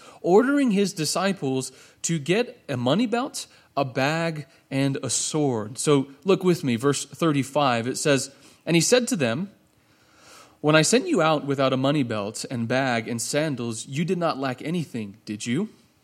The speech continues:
They said, 'No, nothing.' And he said to them, 'But now, whoever has a money belt is to take it along, likewise also a bag, and whoever has no sword is to sell his coat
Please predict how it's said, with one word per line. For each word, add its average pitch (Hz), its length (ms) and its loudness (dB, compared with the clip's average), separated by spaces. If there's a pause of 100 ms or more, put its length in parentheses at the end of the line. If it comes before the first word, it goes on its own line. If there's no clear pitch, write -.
(160)
They 113 100 -4
said, 135 260 -2
'No, 165 100 0
nothing.' 180 420 0 (720)
And 110 100 -8
he 113 60 -4
said 147 260 0
to 131 80 -4
them, 156 420 0 (420)
'But 143 280 2
now, 156 840 2 (1700)
whoever 147 380 4
has 220 200 4
a 247 60 4
money 226 300 4
belt 123 280 2
is 131 120 -6
to 135 80 -6
take 151 280 -4
it 190 60 -4
along, 135 400 -2
likewise 156 540 0
also 131 340 -6
a 156 60 -4
bag, 113 340 -6
and 127 100 -4
whoever 135 320 -2
has 143 280 -2
no 123 120 -2
sword 110 440 -6
is 117 180 -10
to 139 100 -10
sell 202 340 -2
his 160 200 -4
coat 113 360 -8